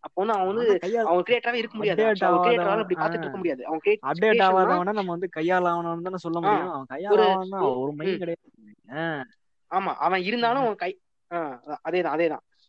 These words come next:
Speaker 1: அவன் இருந்தாலும் அவன் கையாளாதவன். அவனை நம்புறது நீ வேஸ்ட்.
Speaker 2: ம்.
Speaker 1: உன்னை நம்பு, உன்னை நம்பி உன் அழகை எடுத்துட்டு
Speaker 2: சிம்பிள்.
Speaker 1: போயிட்டே இரு. அவ்வளவுதான். உனக்கு பிலீவ், பிலீஃப்னா நீயா ஒரு இதை செட் பண்ணிக்க, ஒரு
Speaker 2: ம்.
Speaker 1: இதை பிலீவ் பண்ணிக்க. அதை விட்டுட்டு மத்தவன் சொல்றான்,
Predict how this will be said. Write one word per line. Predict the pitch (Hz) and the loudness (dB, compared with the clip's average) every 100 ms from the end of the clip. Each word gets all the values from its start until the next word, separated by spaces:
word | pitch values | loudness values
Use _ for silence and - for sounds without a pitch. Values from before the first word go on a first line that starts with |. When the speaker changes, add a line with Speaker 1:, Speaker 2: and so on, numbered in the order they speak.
| _ | _
Speaker 1:
அவன் | 156 180 | -2 0
இருந்தாலும் | - 254 240 240 247 | 0 2 2 4 2
அவன் | 196 180 | 0 0
கையாளாதவன். | 214 196 165 147 | 2 2 -2 -4
அவனை | 147 165 160 | 0 2 2
நம்புறது | 190 220 | 0 0
நீ | 185 | 0
வேஸ்ட். | 160 202 - | 0 0 -2
Speaker 2:
ம். | 110 | -6
Speaker 1:
உன்னை | 139 175 | -2 0
நம்பு, | 180 202 175 | 0 0 -2
உன்னை | 151 160 | -2 -4
நம்பி | 180 | -4
உன் | 208 | -2
அழகை | 165 156 180 | 0 0 0
எடுத்துட்டு | 180 226 190 | -2 -2 -4
Speaker 2:
சிம்பிள். | |
Speaker 1:
போயிட்டே | 165 | -2
இரு. | 175 147 - _ - _ _ _ _ _ _ _ _ _ _ _ _ _ _ _ _ | -2 -4 -8 _ -20 _ _ _ _ _ _ _ _ _ _ _ _ _ _ _ _
அவ்வளவுதான். | - 151 170 170 _ _ _ | -4 0 0 -2 _ _ _
உனக்கு | 151 160 | -8 -4
பிலீவ், | 165 208 254 - | -2 -2 -2 -6
பிலீஃப்னா | 247 233 - 226 294 | -4 -2 0 0 0
நீயா | 240 247 269 | 2 2 2
ஒரு | 262 233 | 4 4
இதை | 226 | 2
செட் | 226 214 | 0 -2
பண்ணிக்க, | 226 202 143 131 | -4 -4 -6 -2
ஒரு | 156 175 | 0 0
Speaker 2:
ம். | 175 | 0
Speaker 1:
இதை | 180 | 0
பிலீவ் | 185 175 196 | -2 -6 -6
பண்ணிக்க. | 175 165 | -6 -2
அதை | 151 175 | 0 0
விட்டுட்டு | 175 196 | -2 -4
மத்தவன் | 190 175 180 | -4 0 -2
சொல்றான், | 170 185 185 185 | 0 2 2 0